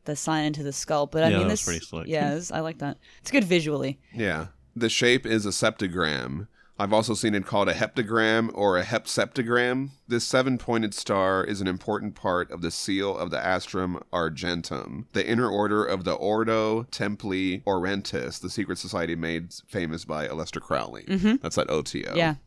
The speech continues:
Speaker 3: We cut back to the temple, and Teresa has Asmodeus' symbol on her leg. She wakes up and is shocked to see the monk, and she kicks the crucifix out of his hand. "Asmodeus, my king, my husband,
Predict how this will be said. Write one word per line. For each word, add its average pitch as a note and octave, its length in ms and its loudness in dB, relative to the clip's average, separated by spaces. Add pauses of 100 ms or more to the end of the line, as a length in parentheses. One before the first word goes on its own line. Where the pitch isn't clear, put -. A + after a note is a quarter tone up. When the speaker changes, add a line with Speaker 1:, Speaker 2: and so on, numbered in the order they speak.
(100)
Speaker 3:
We A#2 100 2
cut A2 180 -2
back G#2 180 4
to - 80 -4
the G#2 100 0
temple, B2 500 2
and G#2 180 0
Teresa G#2 500 0
has F2+ 460 0
Asmodeus' F2 640 -2
symbol D#2+ 360 -2
on C2+ 200 -4
her D#2+ 180 -6
leg. A#1+ 500 -6 (160)
She - 200 -4
wakes G#2 380 2
up A2 160 4
and G2 120 0
is F#2 120 2
shocked A2+ 320 2
to G#2+ 80 -4
see G#2+ 180 0
the F#2 120 0
monk, D2+ 420 -4
and F#2+ 120 -4
she F#2+ 140 -4
kicks - 380 -4
the G2+ 100 -4
crucifix F#2 640 -4
out D#2 140 -2
of D2+ 60 -8
his C#2+ 160 -6
hand. B1 520 -6 (160)
"Asmodeus, A#2 720 4
my G2+ 160 2
king, G2 480 2
my F#2 140 0
husband, F2+ 800 -2